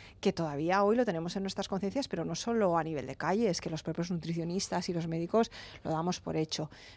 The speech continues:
Pero si nos vamos a la evidencia científica encontramos que esto no se ha demostrado, que lo único que podemos encontrar es los niños pequeñitos que to-, todavía no tienen un sistema inmunitario bien desarrollado,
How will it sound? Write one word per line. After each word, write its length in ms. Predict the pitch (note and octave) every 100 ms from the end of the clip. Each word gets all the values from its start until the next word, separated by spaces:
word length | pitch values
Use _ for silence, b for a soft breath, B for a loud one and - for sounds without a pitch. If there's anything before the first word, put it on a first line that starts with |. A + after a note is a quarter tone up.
| -
Pero 120 | F3+
si 120 | F3
nos 120 | D#3
vamos 300 | D#3+ E3 D#3+
a 40 | F3
la 40 |
evidencia 320 | E3+ E3 E3
científica 420 | E3 E3 E3 F3 F#3
encontramos 420 | F3+ D#3+ D#3+ E3
que 100 | -
esto 180 | - E3+
no 240 | E3+ A3
se 100 | -
ha 60 | E3
demostrado, 720 | D3+ D3+ - D#3 C#3+ F3 D#4 B B B B -
que 100 | F3+
lo 100 | D#3+
único 260 | D#3+ D#3+ E3
que 640 | - F3 E3+ E3+ E3+ E3+
podemos 320 | E3+ E3 E3
encontrar 300 | F3 E3 D#3+
es 120 | E3 D#3+
los 160 | D#3+
niños 240 | F3 E3+ D#3+
pequeñitos 640 | G#3 A3 A3 A#3+ G#3+ A#3
que 80 | F3+
to-, 320 | D#3+ D#3 D#3 F3+
todavía 280 | D#3+ D#3 D#3+
no 80 |
tienen 200 | E3 F3+
un 60 | F3+
sistema 280 | F3 - F3
inmunitario 580 | E3 E3+ E3 E3 E3 E3
bien 160 | E3
desarrollado, 760 | E3 D#3 D#3 D#3 F3 G3 G3